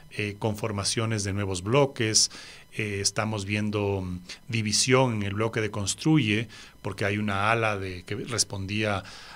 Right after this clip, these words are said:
al asesinado candidato Villavicencio,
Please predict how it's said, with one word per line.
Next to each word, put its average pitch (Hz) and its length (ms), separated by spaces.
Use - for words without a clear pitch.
al 101 260
asesinado 104 720
candidato 95 920
Villavicencio, 104 880